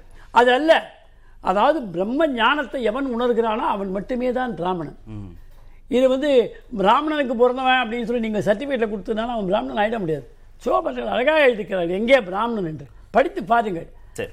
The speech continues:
Speaker 2: பேசுங்க.
Speaker 1: ஆக
Speaker 2: இடைவேளை.
Speaker 1: பிராமணர்கள் என்பது சொல்ல வேண்டும் என்றால் அவர்களுக்கு என்று ஒரு
Speaker 2: குண-, குணத்தின்
Speaker 1: வாழ்க்கை
Speaker 2: அடிப்படையில,
Speaker 1: முறை.
Speaker 2: குணத்தின் அடிப்படையில.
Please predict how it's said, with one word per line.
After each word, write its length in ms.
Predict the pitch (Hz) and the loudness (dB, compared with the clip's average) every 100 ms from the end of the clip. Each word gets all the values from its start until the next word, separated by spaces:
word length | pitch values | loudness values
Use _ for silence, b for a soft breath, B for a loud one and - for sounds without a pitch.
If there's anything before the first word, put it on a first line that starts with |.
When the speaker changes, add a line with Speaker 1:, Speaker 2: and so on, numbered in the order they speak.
| - | -8
Speaker 2:
பேசுங்க. 140 | 127 | -2
Speaker 1:
ஆக 140 | 196 | 2
Speaker 2:
இடைவேளை. 220 | 262 269 208 | 2 0 0
Speaker 1:
பிராமணர்கள் 520 | 180 285 359 302 294 | 0 0 2 2 2
என்பது 360 | 277 247 262 | -2 -2 -2
சொல்ல 240 | 240 226 302 | -2 -4 0
வேண்டும் 240 | 262 220 | 0 0
என்றால் 220 | 185 262 | -6 -6
அவர்களுக்கு 460 | 311 226 294 311 254 | -2 -2 -2 -4 -8
என்று 160 | 294 359 | -6 -2
ஒரு 140 | 160 | 0
Speaker 2:
குண-, 120 | 208 | -2
குணத்தின் 400 | - 180 247 311 | -2 2 2 2
Speaker 1:
வாழ்க்கை 0 | |
Speaker 2:
அடிப்படையில, 460 | 214 190 185 294 254 | 0 0 2 4 2
Speaker 1:
முறை. 160 | 127 - | -2 -6
Speaker 2:
குணத்தின் 340 | 123 202 214 202 | -2 -2 -2 -2
அடிப்படையில. 520 | 175 170 151 117 | -2 0 -2 -2